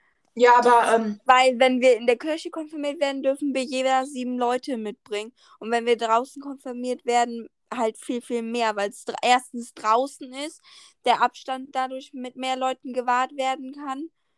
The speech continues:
Speaker 2: und weil der Garten halt viel größer ist als die Kirche.
Speaker 1: Ja, aber ich meine, mm, du, es ka-, du kannst ja in einem Gebäude feiern, also nur in einem Gebäude, in einem Raum jetzt.
Speaker 2: Hm.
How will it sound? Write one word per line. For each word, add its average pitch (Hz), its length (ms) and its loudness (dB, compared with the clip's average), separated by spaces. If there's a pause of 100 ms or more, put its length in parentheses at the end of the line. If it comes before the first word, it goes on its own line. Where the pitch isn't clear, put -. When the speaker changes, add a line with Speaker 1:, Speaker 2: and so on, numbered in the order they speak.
(500)
Speaker 2:
und 254 280 -6
weil 247 140 2
der 240 120 0
Garten 254 360 -6
halt 247 140 -8
viel 240 160 -8
größer 247 380 -6
ist 233 100 -12
als 208 220 -8
die - 100 -20
Kirche. 277 580 -8 (840)
Speaker 1:
Ja, 220 320 -2 (440)
aber 247 260 4
ich 254 140 2
meine, 254 500 4
mm, 220 200 -8 (1000)
du, 233 80 -4
es 233 240 -4
ka-, - 220 -6
du 254 80 -10
kannst 269 220 4
ja 254 60 6
in 220 80 4
einem 220 120 -4
Gebäude 226 520 2 (160)
feiern, 269 360 2
also 214 220 -2
nur 226 200 6
in 240 80 6
einem 247 120 0
Gebäude, 254 580 2 (240)
in 214 120 -6
einem 196 180 -2
Raum 202 280 2
jetzt. 285 340 -2 (720)
Speaker 2:
Hm. 240 300 -10